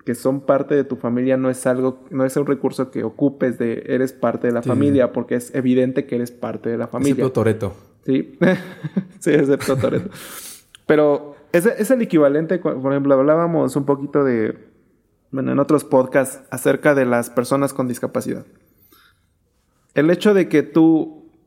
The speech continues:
Speaker 1: af-, afirmes que las personas con discapacidad merecen tu respeto o que, o que se sientan bien o que pa-, este, son normales o que el que, el ya es, el, el hecho de decirles que son normales los hace anormales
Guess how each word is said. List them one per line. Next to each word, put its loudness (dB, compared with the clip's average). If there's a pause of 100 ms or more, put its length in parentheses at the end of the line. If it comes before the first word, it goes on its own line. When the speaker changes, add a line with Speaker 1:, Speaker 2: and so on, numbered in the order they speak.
(140)
Speaker 1:
af-, -6
afirmes 2
que 0
las 2
personas 0
con -2
discapacidad -2
merecen -2
tu -10
respeto -2
o -4
que, -4 (280)
o -6
que 0
se 0
sientan 2
bien 4
o -2
que -4
pa-, 0
este, -4
son -2
normales 0
o -6
que -6
el 0
que, 0
el 2
ya 4
es, -8 (300)
el, 2
el 4
hecho 2
de 2
decirles 2
que -6
son 0
normales 0 (340)
los 0
hace 2
anormales 2